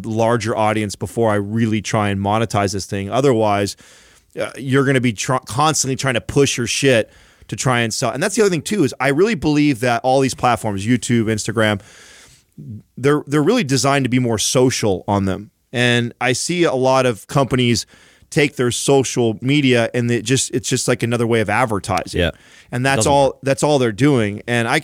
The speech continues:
Speaker 1: I, without even knowing their back end and their conversion rates, I can tell you it's not converting very well because most people that are on social media, ninety percent of people on social media are not on there to shop.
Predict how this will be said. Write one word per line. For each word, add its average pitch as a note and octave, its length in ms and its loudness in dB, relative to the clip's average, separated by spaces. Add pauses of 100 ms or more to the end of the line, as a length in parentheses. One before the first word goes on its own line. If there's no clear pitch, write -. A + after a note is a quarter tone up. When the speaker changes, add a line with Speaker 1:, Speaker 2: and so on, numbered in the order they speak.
Speaker 1:
I, C3 100 -2
without D#3+ 380 4
even B2+ 360 0
knowing C#3+ 400 4
their A#2 140 0
back B2 360 0
end C3 160 4
and A#2 120 2
their G#2+ 100 0
conversion A#2 460 0
rates, G#2+ 140 -2
I A2 40 -6
can G2+ 120 -8
tell C#3 160 2
you C3+ 80 4
it's - 140 -2
not A#2+ 180 0
converting A2 560 0
very G2+ 240 0
well G2 340 0
because G#2 460 0 (560)
most D3 360 0
people D#3+ 180 2
that C#3 80 4
are C3 60 2
on D3 160 0
social C3+ 340 0
media, A#2+ 280 -2
ninety E3 380 0
percent C#3+ 240 -2
of C#3+ 40 -2
people D3+ 140 4
on B2+ 80 0
social A#2+ 260 -2
media C3+ 160 2
are G#2+ 120 -2
not C#3 200 -2
on C3 220 2
there A#2 160 2
to C#3 280 -2
shop. G#2 540 -2